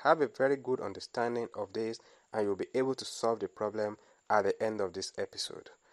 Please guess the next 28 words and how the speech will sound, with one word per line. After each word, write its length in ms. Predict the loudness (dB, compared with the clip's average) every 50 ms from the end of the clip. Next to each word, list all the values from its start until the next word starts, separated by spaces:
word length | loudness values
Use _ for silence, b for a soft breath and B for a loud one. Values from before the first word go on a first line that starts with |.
| b b b b b _
The 100 | -4 -4
first 460 | -4 -4 2 6 8 8 8 6 4
thing 160 | 2 2 2 4 4
I 80 | 4 6
want 180 | 6 4 2
to 80 | 0 -2
talk 220 | -2 -2 -2 0
about 380 | -2 0 2 2 2 2 0 -2 -4
is 200 | -8 -8 -8 -8
the 100 | -12 -14
payment 440 | -4 -2 0 2 4 2 2 2 0
method 340 | -2 -2 -2 -2 -4 -2 -2
available 460 | -4 -4 -4 -4 -4 -4 -4 -6 -8
for 180 | -6 -6 -6 -6
Nigerians. 680 | -6 -8 -10 -10 -8 -8 -8 -8 -8 -10 -12 -16 -18 b b b b b b b b -8
If 100 | 0 4
you 60 | 4
have 100 | 4 4
been 140 | 2 0 0
trying 260 | 4 6 6 6 6
to 140 | 4 0 0 0
advertise 520 | 0 0 0 0 2 4 4 4 4 2
on 200 | 0 -4 -4 -4
Google 300 | -4 -4 -2 0 0 0
here 140 | 0 0 0
in 100 | 0 0
Nigeria, 580 | -2 -4 -4 -6 -8 -8 -6 -4 -4 -6 -8 -12 b b b b b b b b -6
the 140 | -6 -6